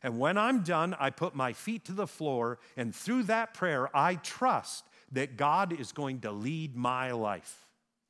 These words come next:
That, to me, though, is just the first step on the narrow path,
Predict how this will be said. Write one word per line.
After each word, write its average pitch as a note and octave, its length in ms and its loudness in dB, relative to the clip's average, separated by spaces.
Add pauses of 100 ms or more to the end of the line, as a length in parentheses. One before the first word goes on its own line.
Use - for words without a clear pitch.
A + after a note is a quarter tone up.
(1200)
That, B3+ 280 8
to G#3 100 0
me, C#4 240 4
though, C#3+ 320 4
is D3 140 0
just - 260 -6
the B2+ 100 -4
first D4 320 -2
step - 300 -6
on C#3+ 160 0
the C3+ 80 0
narrow C#3 380 0
path, A2+ 440 -4